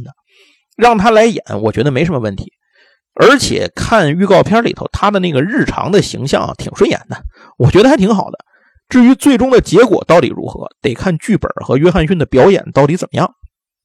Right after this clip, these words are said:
这一点我们还是只能看完电影再评论。单从选角来说，我觉得作为观众的角度啊，就是一个普通观众的角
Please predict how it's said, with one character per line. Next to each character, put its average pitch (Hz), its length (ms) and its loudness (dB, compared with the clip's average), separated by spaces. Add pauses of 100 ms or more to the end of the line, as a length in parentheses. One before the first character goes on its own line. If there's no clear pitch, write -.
(600)
这 208 120 6
一 139 80 0
点 110 120 -8 (380)
我 131 100 0
们 107 100 -2
还 127 200 -2
是 202 100 2
只 - 120 -8
能 165 120 -12
看 - 180 -2
完 113 120 -2
电 123 140 -2
影 101 120 -10
再 107 120 -8
评 - 180 -8
论。 113 160 -2 (420)
单 254 160 2
从 233 160 2
选 - 300 -4
角 165 200 2
来 202 160 0
说， - 280 -10
我 113 120 -4
觉 120 140 -6
得 160 80 4
作 160 160 2
为 147 180 4
观 233 240 2
众 247 180 -2
的 113 100 -8
角 - 180 -12
度 - 120 -10
啊， - 180 -10
就 127 120 -4
是 127 80 0
一 139 40 -4
个 151 60 -2
普 139 140 -6
通 131 140 -4
观 185 140 2
众 208 120 -2
的 143 60 -6
角 - 100 -12